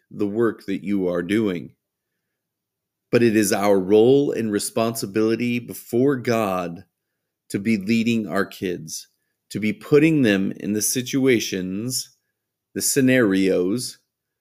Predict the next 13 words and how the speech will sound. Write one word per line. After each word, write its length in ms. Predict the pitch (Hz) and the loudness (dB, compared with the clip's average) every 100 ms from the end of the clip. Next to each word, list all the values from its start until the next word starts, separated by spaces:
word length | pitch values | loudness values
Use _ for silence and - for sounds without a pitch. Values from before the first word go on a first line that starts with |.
| _ _ _ _ _ _ _ _ _ _ - | _ _ _ _ _ _ _ _ _ _ -8
to 100 | - | -6
continue 960 | 127 131 120 - 170 156 127 95 90 - _ | -2 -2 -2 -4 -2 0 0 -2 -4 -12 _
that 420 | 92 98 87 - | -8 -4 -4 -8
work, 400 | 90 92 87 _ _ _ _ _ _ _ _ | -8 -6 -6 _ _ _ _ _ _ _ _
to 100 | - | -4
train 680 | 123 - - 139 147 143 113 - | -4 -4 -4 0 2 2 0 -4
our 240 | 92 92 92 | -4 -4 -4
kids 460 | - 95 87 78 - | -6 -8 -6 -10 -12
up. 340 | 85 - _ _ _ _ _ _ _ _ _ _ _ - | -12 -12 _ _ _ _ _ _ _ _ _ _ _ -4
And 180 | 113 120 | 2 4
like 300 | 117 127 131 | 4 4 2
we 120 | 147 | 0
discussed 840 | 151 147 - 101 92 - - - | 0 -2 -2 -2 -2 -6 -10 -14